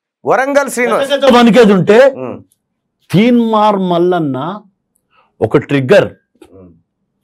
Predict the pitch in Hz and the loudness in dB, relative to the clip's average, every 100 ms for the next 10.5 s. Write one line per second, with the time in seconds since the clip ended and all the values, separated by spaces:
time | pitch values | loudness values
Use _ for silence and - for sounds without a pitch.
0 | _ _ _ _ _ _ _ _ 135 151 | _ _ _ _ _ _ _ _ -4 -4
1 | 165 185 196 - 196 131 95 85 82 139 | -4 -4 -6 -6 -10 -10 -12 -14 -14 -16
2 | _ - 98 85 95 92 107 104 113 139 | _ -8 -8 -6 -12 -8 -6 -6 -8 -8
3 | 143 139 156 123 117 123 110 - 151 - | -8 -8 -6 -6 -6 -8 -10 -12 -12 -8
4 | 117 - _ _ _ _ - 156 214 170 | -8 -10 _ _ _ _ -12 -6 -4 -4
5 | 131 170 _ _ _ _ _ _ 127 170 | -4 -10 _ _ _ _ _ _ -6 -4
6 | 214 226 220 226 196 226 247 247 247 262 | -2 -4 -2 -2 0 -2 -2 -4 -2 0
7 | 240 240 240 233 226 220 220 196 190 196 | 0 0 -2 -2 -2 -2 -4 -4 -6 -6
8 | 180 - 151 165 156 175 - 143 151 147 | -8 -4 -4 -4 -8 -8 -12 -8 -6 -6
9 | 160 190 190 175 156 117 139 147 131 123 | -8 -8 -4 -4 -6 -6 -6 -6 -12 -12
10 | 107 95 92 - 85 | -14 -16 -20 -20 -20